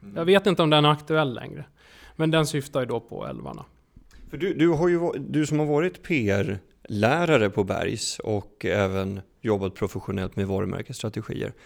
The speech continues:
Speaker 1: Om du skulle sätta en slogan på Gagnef, vad, vad skulle den bli?
Speaker 2: Mm. Eh, det är ju oftast inte sånt man skjuter ur sig spontant, men jag
Speaker 1: Nej,
Speaker 2: skulle
Speaker 1: det,
Speaker 2: säga
Speaker 1: precis, nu hoppar vi över alla workshops med kommunstyrelsen.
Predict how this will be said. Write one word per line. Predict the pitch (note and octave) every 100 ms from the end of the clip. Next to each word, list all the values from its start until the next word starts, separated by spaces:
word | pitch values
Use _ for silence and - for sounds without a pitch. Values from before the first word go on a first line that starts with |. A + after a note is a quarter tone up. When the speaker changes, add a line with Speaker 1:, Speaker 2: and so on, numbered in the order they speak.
| -
Speaker 1:
Om | _ - A#2
du | A#2+
skulle | C3
sätta | A#2+ C3 -
en | F#3
slogan | - G#2 G2 G2 G2+
på | G2+
Gagnef, | F#2+ F2 F2 - - - - _ _ _ _ _ _
vad, | C#3+ A2+
vad | A2+
skulle | - A#2 G#2+
den | G#2
bli? | G#2+ B2 - _ - - - - - - _ _ _ - - - - - - -
Speaker 2:
Mm. | E3 F3+ A3 C4+ B3+ - - _ F4 D4
Eh, | G3 F3+ F3 E3 D#3+ D#3+ - - - - - - - _ G#3+ F#3+
det |
är | G3 G#3
ju | G3
oftast | E3+ F3 G3+ F3+
inte | D#3+
sånt | D#3+ C#3
man | C#3+ D3 D3+
skjuter | D#3+ D3+
ur | D3+ C#3+
sig | D3+
spontant, | C#3 D#3+ D#3+ F#3 F#3 C3+ B2+
men | E3 E3+
jag | E3+ - -
Speaker 1:
Nej, | F3
Speaker 2:
skulle | - D3+
Speaker 1:
det, |
Speaker 2:
säga | - C#3
Speaker 1:
precis, | C#3 A#2
nu | B2+
hoppar | D#3+ D#3+
vi | C#3 D3
över | D3 C3+
alla | A2+ G#2
workshops | A#2 D3 C#3+ - G#2+ -
med | G#2+
kommunstyrelsen. | A2 G#2 G2+ - B2 C3 A2+